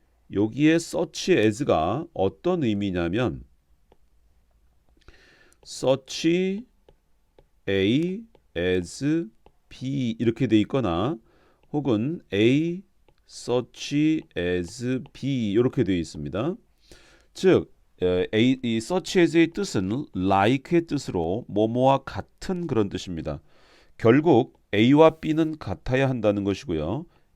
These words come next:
A와 B는 같아야 한다는 걸 의미하게 되죠. 그런 의미에서 봤을 때, 어, 앞에 있는, 음,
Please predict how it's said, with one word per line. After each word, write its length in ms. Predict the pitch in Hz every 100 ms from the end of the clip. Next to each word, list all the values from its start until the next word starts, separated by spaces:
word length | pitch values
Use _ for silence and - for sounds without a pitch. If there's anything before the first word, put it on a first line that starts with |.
| -
A와 300 | 92 120 139 -
B는 400 | 139 147 160 165 -
같아야 480 | 92 - 139 147
한다는 400 | 135 110 101 92
걸 280 | 90 135 143 -
의미하게 480 | 95 92 87 85 90
되죠. 420 | 76 73 117 - _ _ _ _ _
그런 280 | - 147 175
의미에서 380 | 143 139 143 110
봤을 320 | 107 - 123
때, 380 | - 76 98 180 - _ - - _
어, 220 | - 87 90
앞에 400 | 107 107 - 180
있는, 500 | 139 104 139 95 71 - _ 95
음, 180 | 92